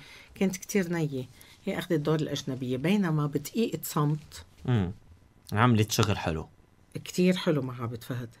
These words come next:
Speaker 1: كتير حلو، ما كأن ستيفاني صليبة اللي بعرفها.
Speaker 2: مم.
Speaker 1: بالساحر، لا. يعني، آه، ما بعرف إذا هي من الديريكسيون دكتور،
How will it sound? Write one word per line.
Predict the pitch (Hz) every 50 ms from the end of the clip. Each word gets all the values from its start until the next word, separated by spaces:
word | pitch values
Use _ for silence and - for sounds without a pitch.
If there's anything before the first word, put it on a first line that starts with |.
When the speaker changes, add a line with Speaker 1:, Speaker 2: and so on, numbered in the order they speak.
| _ - -
Speaker 1:
كتير | 135 - - - - 202 202
حلو، | - - 175 156 143
ما | 147 170 190
كأن | 185 - 175 156 160 190 196 190 180 156
ستيفاني | - - - - - 135 143 139
صليبة | 123 - - 135 135 135 139 120
اللي | 113 120
بعرفها. | 117 117 117 117 117 110 - 117 110 120
Speaker 2:
مم. | 117 107 101 90 - - - - - - -
Speaker 1:
بالساحر، | 156 160 156 - - - 208 214 202 - - - 185 185 185 185 - - - - -
لا. | 156 151 127 107 113 117 - - - - - -
يعني، | 165 156 160 156 147 147 143 143 143 - - - - - - - - - - _ - -
آه، | 156 151 147 147
ما | 156 202 226
بعرف | 214 247 240 233 233
إذا | - 196 180 180
هي | 160 160 208 196 180 185 175
من | 170 160 160 160
الديريكسيون | 156 147 - 170 160 170 160 - - - 196 190 190 180 170 160 160 156 147 147
دكتور، | 151 147 151 - - 170 165 160